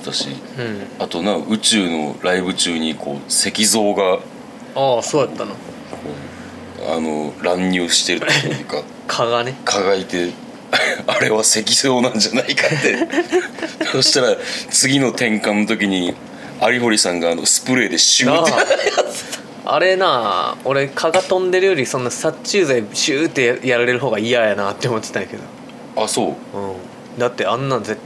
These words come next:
Speaker 2: 対人間にも悪いやろ。
Speaker 1: まあね。
Speaker 2: 虫が死ぬんやで。
Speaker 1: そうやな。
Speaker 2: ゴキブリが死ぬようなもの、そんな、なあ、みんないるとこでまかんで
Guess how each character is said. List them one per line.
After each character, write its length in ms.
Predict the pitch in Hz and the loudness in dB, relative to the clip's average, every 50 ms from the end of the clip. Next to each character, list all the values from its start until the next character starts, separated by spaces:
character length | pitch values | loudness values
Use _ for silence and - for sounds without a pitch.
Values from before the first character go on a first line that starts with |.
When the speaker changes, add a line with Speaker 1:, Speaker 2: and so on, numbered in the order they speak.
| - - | -2 0
Speaker 2:
対 320 | 135 123 120 123 123 - | 2 4 4 2 0 -2
人 220 | 120 123 131 139 139 | -4 -4 -2 -2 0
間 160 | 139 143 143 | 0 0 0
に 60 | 143 | 0
も 140 | 135 110 95 | -2 0 0
悪 220 | 98 104 107 123 | 0 2 2 2
い 60 | 127 117 | 0 0
や 80 | - | -2
ろ。 80 | - - - - - - - - - | -4 -8 -12 -16 -16 -16 -14 -8 -4
Speaker 1:
ま 200 | 87 90 85 73 | -2 0 0 0
あ 40 | |
ね。 280 | 73 78 85 85 76 69 - - 110 | 0 -2 -2 -2 -2 -4 -8 -10 -8
Speaker 2:
虫 260 | 110 110 - - 120 | -6 -4 -4 -2 -2
が 80 | 120 117 | -2 -2
死 180 | - - 123 | -2 -2 -4
ぬ 80 | 113 123 | -4 -4
ん 80 | 127 | -4
や 80 | 104 - | -6 -6
で。 60 | - - - - - - - - - | -10 -12 -14 -16 -16 -16 -18 -16 -10
Speaker 1:
そ 120 | - - 90 | -6 -4 -4
う 60 | 80 | -2
や 60 | 71 | -2
な。 140 | 71 78 78 73 - - | -4 -6 -6 -8 -6 -6
Speaker 2:
ゴ 120 | 104 107 | -6 -6
キ 160 | 101 - - 139 | -4 -4 -4 -2
ブ 100 | 131 143 | 0 0
リ 80 | 135 | 0
が 120 | 135 131 123 | 0 0 0
死 160 | - - 131 | -2 -4 -4
ぬ 60 | 139 | -2
よ 80 | 139 131 | -2 -2
う 20 | |
な 80 | 101 95 | -4 -4
も 180 | 95 98 92 | -6 -10 -10
の、 80 | 92 - | -10 -10
そ 160 | - - 120 | -8 -6 -6
ん 100 | 120 131 | -4 -2
な、 160 | 135 127 123 - - - - - - - - 120 | -2 -2 -2 -4 -8 -14 -18 -18 -18 -16 -10 -6
な 80 | 117 117 | -6 -6
あ、 40 | 110 95 92 - - | -6 -6 -8 -12 -10
み 100 | 120 120 | -8 -6
ん 60 | 123 | -4
な 60 | 131 131 | -2 -2
い 80 | 131 | -2
る 60 | 131 | -2
と 120 | 127 139 139 | -2 -2 -2
こ 120 | 135 135 | -2 -2
で 80 | 120 95 | -4 -4
ま 160 | 90 95 101 | -6 -8 -8
か 140 | 120 139 135 | -6 -6 -6
ん 120 | 123 101 - | -6 -6 -10
で 100 | - | -14